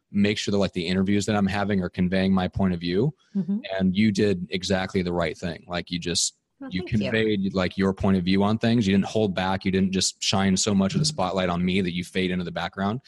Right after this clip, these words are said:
Speaker 1: Um, so you did just a really fantastic job.
Speaker 2: Well, thank you. You also are a good guest and are able to do that because I've had guests before where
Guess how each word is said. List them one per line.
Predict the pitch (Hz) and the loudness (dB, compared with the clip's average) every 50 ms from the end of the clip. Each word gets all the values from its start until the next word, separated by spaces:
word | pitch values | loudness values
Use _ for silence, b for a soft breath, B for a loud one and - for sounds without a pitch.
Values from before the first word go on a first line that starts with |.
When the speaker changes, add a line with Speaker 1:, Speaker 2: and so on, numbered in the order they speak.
| B B B B B B B | B B B B B B B
Speaker 1:
Um, | 92 90 90 87 85 85 87 85 85 90 _ _ - | -2 0 0 0 0 0 -2 -2 -6 -8 _ _ -4
so | - - 107 | -2 0 2
you | 101 | 2
did | 104 104 95 90 90 | 2 2 2 0 0
just | 95 95 - | 0 0 0
a | 95 87 | 0 -2
really | 85 95 95 90 85 | 0 0 0 0 -2
fantastic | - - 92 85 87 - 90 85 87 - 80 | -2 -4 -4 -4 -2 -2 -2 -4 -4 -4 -8
job. | 80 - - 87 90 110 - _ _ 190 - | -6 -6 -6 -6 -6 -10 -14 _ _ -16 -10
Speaker 2:
Well, | 233 226 226 | -8 -6 -6
thank | 196 262 240 - | -4 -6 -6 -6
you. | 156 | -4
You | 156 185 208 | -2 0 0
also | 214 214 220 - 220 | 0 0 0 0 0
are | 202 | 0
a | 196 196 | 2 2
good | 190 180 170 | 0 0 0
guest | 196 185 190 190 - - | 0 -2 -2 -2 -6 -6
and | - 180 170 170 | -2 -2 -2 -2
are | - 139 139 147 143 - - | -2 -2 -2 -2 -4 -2 0
able | 180 180 156 165 | -2 0 0 -2
to | 160 165 160 | -2 -4 -4
do | - 226 254 | -2 -2 0
that | 226 175 175 - | 0 0 0 -2
because | - 160 156 160 196 | -2 -4 0 2 2
I've | 196 160 151 | 2 2 -2
had | 156 151 160 147 | -4 -6 -4 -4
guests | 160 143 143 - - | -4 -4 -4 -6 -6
before | 160 160 - - 170 160 160 165 156 | -8 -8 -6 -2 0 0 2 2 0
where | 160 151 151 151 151 B | 0 0 0 0 -2 B